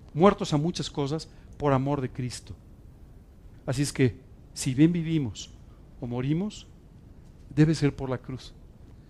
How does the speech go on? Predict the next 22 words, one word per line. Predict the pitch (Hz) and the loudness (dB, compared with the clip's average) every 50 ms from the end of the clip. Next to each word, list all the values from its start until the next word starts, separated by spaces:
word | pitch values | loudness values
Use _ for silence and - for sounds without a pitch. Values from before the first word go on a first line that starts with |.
| - - - - - - - | -20 -20 -20 -20 -12 -4 -2
Y | 147 | -2
eso | 151 175 | 0 0
es | 156 131 | -2 -4
exactamente | 123 127 - - 180 - - 170 160 151 139 131 120 - 107 92 - - - - - - - - - | -4 -2 -2 -2 -2 0 0 0 2 2 0 -2 -4 -6 -10 -12 -12 -14 -20 -20 -20 -20 -20 -12 -12
lo | 127 120 | -10 -2
que | - 131 | 2 2
algún | 120 117 135 151 151 | 2 2 2 0 0
día | 139 143 135 | 2 2 2
se | - 127 | 0 -2
publicará | - 123 120 113 113 - - 113 110 | -6 -8 -8 -8 -8 -6 -4 -4 -4
en | 110 110 | -4 -4
el | 104 104 | -6 -8
tribunal | - 110 107 110 107 110 110 104 | -8 -8 -6 -6 -4 -4 -4 -4
de | 104 - | -4 -6
Cristo. | - 110 101 - - - - - - - - - - - - - - - - - - - - - | -8 -8 -10 -10 -12 -16 -18 -20 -20 -20 -20 -20 -20 -20 -20 -20 -20 -20 -20 -20 -20 -20 -14 -12
Y | 165 147 | -12 0
continúa | - 170 156 147 170 165 190 208 | 2 2 4 4 4 4 4 4
diciendo | 190 170 - - - 160 147 | 4 2 -2 -4 -2 0 0
en | 139 | 2
Primera | - 139 139 147 147 147 | 2 2 2 6 8 8
de | 143 139 | 8 6
Corintios, | - 139 139 143 139 123 - 113 98 - - | 4 2 2 2 0 0 -4 -8 -8 -10 -12